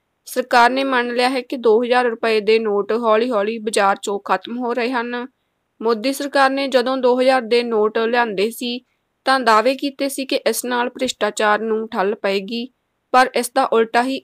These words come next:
ਅਸਰ ਵਿਖਾਈ ਦੇਣ ਲੱਗਾ। ਇਸ ਬਾਰੇ ਮੰਗਲਵਾਰ ਨੂੰ ਵਿੱਤ ਰਾਜ ਮੰਤਰੀ ਡਾਕਟਰ ਕੇਸ਼ਵ ਰਾਓ ਵੱਲੋਂ ਸੰਸਦ ਨੂੰ ਦਿੱਤੀ ਗਈ ਜਾਣਕਾਰੀ ਮੁਤਾਬਕ ਪਿਛਲੇ ਤਿੰਨ ਸਾਲਾਂ ਤੋਂ ਦੋ ਹਜ਼ਾਰ ਰੁਪਏ ਦੇ ਨਵੇਂ ਨੋਟ ਨਹੀਂ ਛਾਪੇ ਜਾ ਰਹੇ ਹਨ। ਇਸ ਦੇ ਨਾਲ ਹੀ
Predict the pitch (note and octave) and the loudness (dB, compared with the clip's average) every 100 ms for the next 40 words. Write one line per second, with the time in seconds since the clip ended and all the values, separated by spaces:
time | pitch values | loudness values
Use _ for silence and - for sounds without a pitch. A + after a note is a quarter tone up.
0 | A3 A3+ A#3 A3+ A#3 F#3+ G#3+ F#3 F#3 F#3+ | -4 0 -2 -2 0 0 0 0 0 0
1 | E3 D#3 D3+ _ _ _ _ _ A3 B3 | -2 -2 -4 _ _ _ _ _ -8 -8
2 | A#3+ C4 C#4 C4+ A#3 A#3+ A#3+ B3 B3 B3+ | 2 4 4 2 2 2 4 2 0 0
3 | A#3+ G#3 - A3+ G#3 G#3+ G3+ G3 - A3 | 0 -2 -2 2 2 2 -2 -4 -4 -2
4 | G#3+ G3+ F#3+ _ A3 A3+ G#3+ A3 B3+ B3+ | 0 0 0 _ -10 0 0 2 0 2
5 | A3+ A3+ G#3 G#3 G#3 - _ _ _ - | 2 2 0 0 -2 -4 _ _ _ -10
6 | - A3+ A#3+ - C#4 C#4 C4+ B3+ A#3+ - | 0 0 0 -2 0 0 -2 -2 -4 -4
7 | B3 A#3+ A#3 A3+ A3 G#3 G#3 G#3 G#3+ A3 | 0 2 2 2 0 0 -2 -2 -2 -4
8 | G#3 G3+ F#3 G3+ G#3 G3 A3+ A3 G#3+ A3+ | 0 2 2 -2 -4 -4 -4 -4 -2 -2
9 | A3 B3+ A#3+ G#3 G#3+ - F#3+ F#3+ - _ | -2 -2 0 0 -2 0 0 0 -4 _
10 | _ _ - G3+ G#3+ B3 B3 C4 C4 C4+ | _ _ 0 4 4 4 2 2 0 0
11 | A3+ G#3 G#3+ G#3+ G#3+ G#3+ B3 A3+ G3+ - | 0 4 4 4 2 -2 -2 -2 -2 -4
12 | F#3 G3 A#3+ A#3 - A#3+ A#3+ A#3 A3+ A#3+ | -4 -4 -2 -4 0 0 2 2 2 0
13 | C#4 A#3+ B3 B3+ _ _ _ _ G#3+ A#3+ | -2 -4 -6 -10 _ _ _ _ -4 -2
14 | - C4+ C4+ A#3+ A#3+ C4+ C4 | 4 4 4 2 2 0 -2